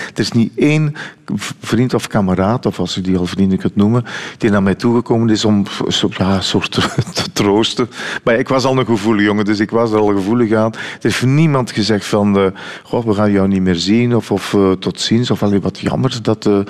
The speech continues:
dat het niet gelukt is voor jou," of, eh, niemand. Nul, nul personen. En dat dacht ik van, ja.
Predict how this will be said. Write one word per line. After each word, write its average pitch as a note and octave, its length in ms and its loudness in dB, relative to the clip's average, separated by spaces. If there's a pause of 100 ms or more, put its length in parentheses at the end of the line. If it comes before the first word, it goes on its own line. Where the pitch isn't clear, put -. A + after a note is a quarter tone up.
(300)
dat G#2 180 -2
het G#2+ 100 0
niet G2+ 140 2
gelukt G2 300 0
is A#2 140 -2
voor A#2 180 2
jou," A2+ 420 2
of, G2 180 -2
eh, G2 220 4 (560)
niemand. A2 600 0
Nul, C3 340 2
nul B2 260 2
personen. F#2 680 0 (200)
En G#2 100 -2
dat G#2+ 200 -2
dacht - 240 -2
ik A#2+ 60 0
van, G2+ 340 0
ja. G#2+ 340 2